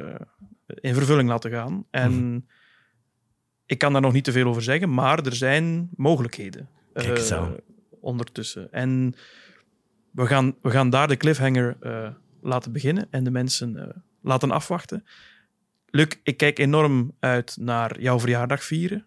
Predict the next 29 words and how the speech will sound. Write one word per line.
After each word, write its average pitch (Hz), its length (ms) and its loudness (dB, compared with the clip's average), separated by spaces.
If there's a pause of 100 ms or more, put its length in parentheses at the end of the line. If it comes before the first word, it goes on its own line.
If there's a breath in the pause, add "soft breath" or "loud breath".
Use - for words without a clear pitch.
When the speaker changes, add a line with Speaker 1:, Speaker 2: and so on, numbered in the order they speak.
Speaker 2:
Mhm. 107 280 2 (840)
Speaker 1:
Met 147 500 2
de 131 100 2
negende 139 300 4
symfonie 123 420 -2
van 110 160 -4
Beethoven. 135 680 -6
Speaker 2:
Met 95 400 0
al 127 100 0
die 147 100 4
Speaker 1:
Iets - 80 -2
Speaker 2:
Europese 117 460 4
mensen. 104 340 0 (160)
Speaker 1:
iets 156 220 0
dat 139 220 0
nog 127 240 -2
niet 151 200 -2
veel 135 360 2
mensen 127 320 2
gedaan 123 280 -2
hebben 147 180 -2
op 151 80 -6
hun 151 120 -2
verjaardag, 151 600 -4
denk 151 200 -6
ik. 175 180 -10 (140)
Speaker 2:
Mhm. 117 200 -2 (800 soft breath)
Speaker 1:
En 233 260 4
de, - 140 0